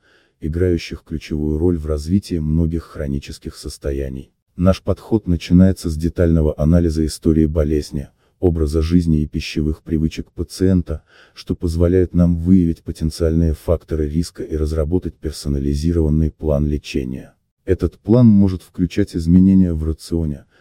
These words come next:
добавление важных пищевых добавок, таких как железо, витамин D, омега-три полиненасыщенные жирные кислоты, а также рекомендации по увеличению физической активности и методам релаксации.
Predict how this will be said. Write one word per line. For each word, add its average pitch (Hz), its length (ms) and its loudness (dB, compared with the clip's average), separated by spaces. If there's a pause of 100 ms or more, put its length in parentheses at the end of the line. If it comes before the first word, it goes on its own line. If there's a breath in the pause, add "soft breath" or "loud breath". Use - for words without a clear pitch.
добавление 78 720 -2
важных 71 380 -6
пищевых 71 520 -8
добавок, 90 560 -2 (420 soft breath)
таких - 360 -6
как 87 240 -4
железо, 82 400 -2
витамин 76 560 -4
D, 76 220 -8 (100)
омега-три 82 580 -2
полиненасыщенные 76 1000 -4
жирные 69 420 -6
кислоты, 78 600 -10 (420 soft breath)
а 78 120 -10
также 98 300 -4
рекомендации 82 800 -2
по 80 180 -8
увеличению 78 640 -2
физической 76 600 -10
активности 82 720 -6
и 71 100 -4
методам 76 460 -4
релаксации. - 800 -10